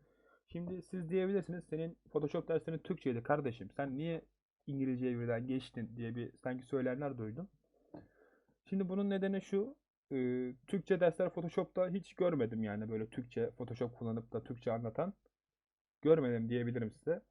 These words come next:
Ben de böyle bir farkındalık yaratmak istedim. Ama şimdi tabii biraz geliştik. Artık bir Photoshop'u biraz çözdük.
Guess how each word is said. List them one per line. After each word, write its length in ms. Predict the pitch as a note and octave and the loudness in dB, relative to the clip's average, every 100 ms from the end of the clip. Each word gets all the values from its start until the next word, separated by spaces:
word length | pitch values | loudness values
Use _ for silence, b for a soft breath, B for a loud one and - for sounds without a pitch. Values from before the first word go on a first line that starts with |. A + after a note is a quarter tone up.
| _ - | _ -8
Ben 160 | D#3+ E3+ | -4 -2
de 80 | |
böyle 180 | F3 F3 | -2 -2
bir 60 | F3 | 2
farkındalık 600 | - D3+ - E3 F3+ C#3 | 6 6 4 -2 0 2
yaratmak 340 | A#2 A2 A2 | 2 2 -6
istedim. 380 | - A#2 F3 A3+ _ - b b b b - | -4 -6 -6 -8 _ -20 b b b b -2
Ama 300 | E3+ F#3 - _ | 0 0 -4 _
şimdi 260 | - F3+ D#3+ | -8 -6 2
tabii 280 | F#3 D#3 C#3 | 4 4 6
biraz 240 | D#3 C#3+ | 6 6
geliştik. 520 | B2+ D#3+ E3 - - - - | 6 4 2 -6 -8 -10 0
Artık 420 | B2 A#2+ C#3 - | 0 0 -8 -6
bir 80 | B2 | -6
Photoshop'u 460 | C3+ B2 B2+ B2+ | -4 -4 -2 0
biraz 200 | B2 C3 | 2 0
çözdük. 580 | - D#3+ C#3+ B2 E3 - | 4 4 4 0 -4 -12